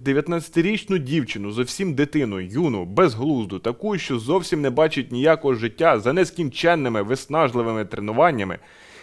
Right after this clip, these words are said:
Ти робиш фотографію, може, навіть не розуміючи в той момент своєї маленької, але такої непростимої помилки, і тебе починають цькувати.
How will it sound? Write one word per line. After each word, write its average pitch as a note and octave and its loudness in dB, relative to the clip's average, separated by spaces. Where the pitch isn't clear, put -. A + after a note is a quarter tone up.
Ти - 4
робиш G3 8
фотографію, B2+ 2
може, C#3+ 0
навіть D3+ 0
не E3 4
розуміючи C#3 0
в - -8
той D3 0
момент C3 -2
своєї B2+ -2
маленької, A#2+ 0
але B2 4
такої B2+ 0
непростимої D3+ 0
помилки, G#2 -2
і D3+ -2
тебе C#3 6
починають C3+ 0
цькувати. G#2+ 2